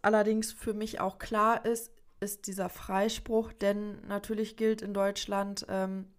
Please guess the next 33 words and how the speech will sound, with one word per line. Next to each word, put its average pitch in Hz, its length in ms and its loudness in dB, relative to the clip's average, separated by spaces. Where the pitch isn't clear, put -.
im, 202 220 -6
ähm, 190 220 -4
Zweifel 202 240 0
für 208 100 -4
den 190 160 -2
Angeklagten. 226 760 -2
Man 214 120 -4
konnte 208 280 -4
ihm 202 100 -6
nichts 196 300 -8
nachweisen 214 880 -2
und 208 160 -6
solange 208 320 0
man 202 160 -2
ihm 208 80 -4
natürlich 202 380 -4
nichts - 280 -12
nachweisen 202 560 -2
kann, 196 220 -6
ist 196 140 -10
es 196 120 -10
natürlich 196 400 -8
auch 190 140 -8
klar 202 500 -2
und 196 280 -10
ist 220 140 0
es 208 140 -4
ja 190 180 0
auch 196 180 0
im, 190 340 -6
im 202 140 -4
Normalfall, 202 1080 0
ähm, 185 300 -2